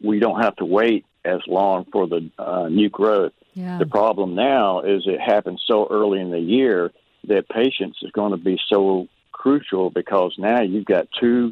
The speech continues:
Speaker 1: to two and a half months. You have got to wait and see. That's gonna be very hard for a lot of homeowners.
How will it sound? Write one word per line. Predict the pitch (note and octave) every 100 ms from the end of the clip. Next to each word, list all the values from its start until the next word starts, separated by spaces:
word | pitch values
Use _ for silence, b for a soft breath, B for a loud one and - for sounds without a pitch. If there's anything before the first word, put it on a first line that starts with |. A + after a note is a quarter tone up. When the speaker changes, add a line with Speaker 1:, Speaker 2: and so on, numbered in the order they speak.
| - -
Speaker 1:
to | F2+
two | A2+ G#2
and |
a | F#2+
half | G2+ F#2+ G2
months. | G#2+ F#2 -
You | G#2+ B2+
have | -
got | G#2 G2
to | F#2+
wait | F#2 F#2 G2
and | F2+ F2 -
see. | A2+ B2+ - _ _ -
That's | F#2+ A2+
gonna | - G#2+ F#2+
be | G#2
very | F#2+ G#2+ G2+
hard | G#2+ A2+ G#2+
for | F2
a |
lot | E2 F2+
of | E2+
homeowners. | G2+ G#2+ E2+ D2